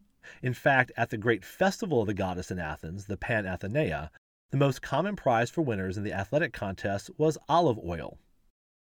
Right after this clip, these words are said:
The victor in the boxing match, for example, got sixty amphorae, or big jugs, coming out to over six hundred gallons of the stuff.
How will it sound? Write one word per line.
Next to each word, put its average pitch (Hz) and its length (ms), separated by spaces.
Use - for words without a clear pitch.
The 135 80
victor 151 360
in 117 140
the 107 100
boxing 113 440
match, 82 300
for 87 160
example, 87 460
got 101 240
sixty - 500
amphorae, 95 760
or 117 240
big 90 380
jugs, 92 500
coming 160 320
out 127 220
to 131 120
over 117 320
six - 220
hundred 139 260
gallons 98 380
of 78 80
the 78 80
stuff. - 440